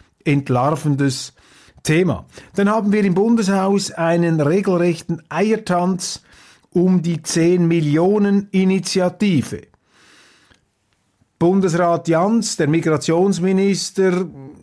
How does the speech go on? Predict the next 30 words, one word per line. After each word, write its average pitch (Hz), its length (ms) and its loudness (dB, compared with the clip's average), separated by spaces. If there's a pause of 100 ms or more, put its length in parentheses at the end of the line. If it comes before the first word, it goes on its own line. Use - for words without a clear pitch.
(560)
kommt 175 320 -4
da 175 60 2
in 160 140 0
den 151 140 0
Medien 165 440 0
schlecht 151 420 -2
weg, 202 300 -2
sei 151 500 0
nicht 175 320 -2
gut 170 320 0
vorbereitet. 190 1300 -2 (1000)
Außer 170 380 -2
der 156 240 0
S 185 140 -2
V 170 240 0
P 165 280 0
kann 151 280 -2
sich 131 160 -6
niemand 175 460 0
dazu 147 320 -2
durchringen, 165 720 0
griffige 165 680 -2
Maßnahmen 170 760 -2
zu 156 140 -6
präsentieren, 151 840 -2
um 175 260 0
diese 147 320 -2
Massenzuwanderung 147 1120 -2
zu 117 140 -4
stoppen. 202 600 -2